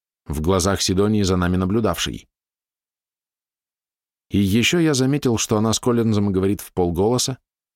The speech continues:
как-то вкрадчиво и многозначительно. Цветущую блондинку я подверг форменному допросу. Между ними только сейчас установилась такая близкая эмоциональная связь. Или же эта связь была и раньше?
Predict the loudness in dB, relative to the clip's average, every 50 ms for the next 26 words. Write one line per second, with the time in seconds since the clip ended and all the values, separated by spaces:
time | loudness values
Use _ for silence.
0 | _ _ _ -6 -4 -4 -4 -2 -4 -4 -4 -2 -2 -2 -2 -2 -2 -2 -2 0
1 | 0 0 0 0 0 0 0 0 0 -2 -2 -2 -4 -4 -4 -4 -4 -6 -10 -12
2 | _ _ _ _ _ _ _ _ _ _ _ _ _ _ _ _ _ _ _ _
3 | _ _ _ _ _ _ _ _ _ _ _ _ _ _ _ _ _ _ _ _
4 | _ _ _ _ _ _ _ -6 -2 -2 0 2 2 0 2 2 2 2 2 4
5 | 2 2 4 2 2 2 2 2 2 0 2 0 0 0 2 0 0 0 -4 -2
6 | 0 0 2 2 0 0 0 0 0 -2 -2 0 0 -2 -2 -2 -6 -10 -12 -18
7 | _ _ _ _ _ _ _ _ _ _ _ _ _ _ _ _ _ -2 0 0
8 | 2 2 2 2 2 2 2 2 0 0 0 0 -2 0 2 0 0 0 0 0
9 | 0 0 -2 -4 -2 -2 0 0 2 2 2 2 0 0 -2 -2 0 0 0 0
10 | 0 0 0 -2 -2 -2 -2 -2 -2 -2 -2 -2 -2 0 -2 -2 0 0 0 0
11 | 0 -2 -2 -2 -4 -4 -6 -6 -6 -8 -8 _ _ _ _ _ _ _ _ _
12 | _ _ -2 0 2 2 4 4 4 4 2 2 2 0 2 2 2 2 2 2
13 | 2 2 2 2 2 2 0 0 0 -2 -2 -4 -6 -8 -12